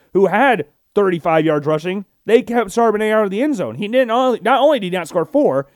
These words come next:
he didn't score three, he didn't score two, and he didn't even score one touchdown. He scored zero. And this is the lowest yards he's had rushing in a game since they played Fresno State in week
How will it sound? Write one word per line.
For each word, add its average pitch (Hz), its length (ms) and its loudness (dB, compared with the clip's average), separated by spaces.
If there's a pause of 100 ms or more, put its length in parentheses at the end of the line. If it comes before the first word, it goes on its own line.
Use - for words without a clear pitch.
(160)
he - 60 -4
didn't 220 140 0
score 226 160 6
three, 143 340 -4 (260)
he - 80 -12
didn't 240 180 2
score 277 200 2
two, 214 380 -2 (320)
and 254 120 2
he 311 60 4
didn't 330 120 4
even 330 80 -2
score 285 200 0
one 294 220 0
touchdown. 147 260 -6
He 185 60 -2
scored 208 220 0
zero. 214 340 4 (180)
And 185 100 -4
this 233 140 0
is 247 120 -6
the 233 100 2
lowest 226 460 2
yards 214 320 4
he's 180 100 -10
had 180 180 0
rushing 185 300 0
in 190 80 -4
a 165 40 -8
game 165 360 -4
since 151 180 -10
they 165 140 -2
played 170 260 -4
Fresno 180 360 0
State 165 400 -6
in 127 40 -14
week 151 200 -12